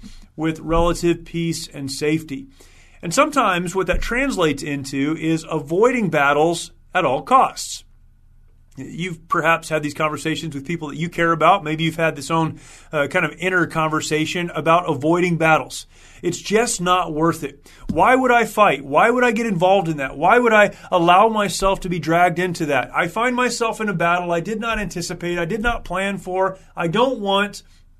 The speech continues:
Why fight? I'll tell you on the outside that it's not every fight that we need to be involved in. I've had to learn this over time. When I was a young man, I thought that every fight was my fight. I would argue about anything, and sometimes I visit that place again.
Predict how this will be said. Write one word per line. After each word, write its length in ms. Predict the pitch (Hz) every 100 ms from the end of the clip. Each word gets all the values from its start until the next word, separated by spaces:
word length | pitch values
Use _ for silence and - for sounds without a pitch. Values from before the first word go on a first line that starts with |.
| -
Why 480 | 147 160 170 175 165 - - - _
fight? 420 | - - 135 - - _ - - - - - - -
I'll 80 | 127
tell 140 | 196
you 80 | 180
on 60 |
the 100 | 160
outside 680 | 156 185 165 156 131 151 151
that 260 | 147 143 151
it's 420 | 160 151 - -
not 380 | 156 160 160 160 - -
every 260 | 180 170
fight 320 | 156 139 160
that 120 | 160 151
we 220 | 170 170
need 280 | 151 160 165
to 60 |
be 140 | 165 165
involved 420 | 160 165 190 127
in. 220 | 110 -
I've 340 | 123 135 - -
had 140 | 147
to 60 | 147
learn 220 | 143 147
this 240 | 139 135
over 240 | - 139 131
time. 440 | 139 160 170 160 - - - -
When 100 | 151
I 60 | 156
was 140 | 151
a 40 | 151
young 240 | 185 233
man, 360 | 214 214 214 202
I 280 | 170 170
thought 320 | 175 170 165 165
that 160 | 160
every 300 | 160 180 180
fight 300 | - 160 160
was 140 | 160 135
my 200 | 151 156
fight. 320 | 151 120 -
I 120 | 156
would 120 | 196
argue 320 | 180 175 170 170
about 320 | 156 156 156
anything, 540 | 156 165 160 131 117 113
and 220 | 120 120
sometimes 420 | 165 160 180 165
I 120 | 151
visit 400 | 127 151 160 175
that 220 | 156 160 165
place 280 | 170 165
again. 340 | 156 151 170